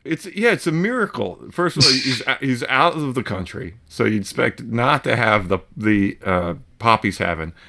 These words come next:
Speaker 1: Everybody's shaking his hand. Everybody's saluting.
Speaker 2: Yeah.
Speaker 1: Uh,
Speaker 2: Mm-hmm.
Speaker 1: and this is, like, the ultimate traitor bad guy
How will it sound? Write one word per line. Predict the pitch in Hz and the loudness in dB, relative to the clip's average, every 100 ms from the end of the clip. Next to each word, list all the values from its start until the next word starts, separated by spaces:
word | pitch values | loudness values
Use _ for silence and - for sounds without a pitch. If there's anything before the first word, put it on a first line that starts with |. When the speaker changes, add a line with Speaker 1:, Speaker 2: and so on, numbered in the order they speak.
| - | 0
Speaker 1:
Everybody's | 143 196 175 143 | 2 4 4 4
shaking | - 120 110 | 4 0 0
his | 90 - | -4 -4
hand. | 87 98 | -4 0
Everybody's | 170 175 151 123 | 0 2 0 0
saluting. | - 95 90 80 85 90 _ _ - | -2 -4 -4 -4 -6 -10 _ _ 0
Speaker 2:
Yeah. | 87 - _ 104 | 0 -2 _ -8
Speaker 1:
Uh, | 98 98 123 | -6 2 8
Speaker 2:
Mm-hmm. | 139 202 233 _ | 8 8 2 _
Speaker 1:
and | - 143 147 | -2 -2 0
this | 208 - | -2 -2
is, | 226 160 - | -6 -6 -10
like, | - 139 131 | -2 -2 0
the | 160 - | -2 2
ultimate | 170 196 - 190 175 175 - - | 2 2 2 -2 0 -2 -4 -12
traitor | - - 151 151 151 147 | -10 -2 2 4 2 -2
bad | 123 104 92 127 127 113 | -2 -2 4 6 6 2
guy | 110 101 95 85 85 | -2 0 0 0 -4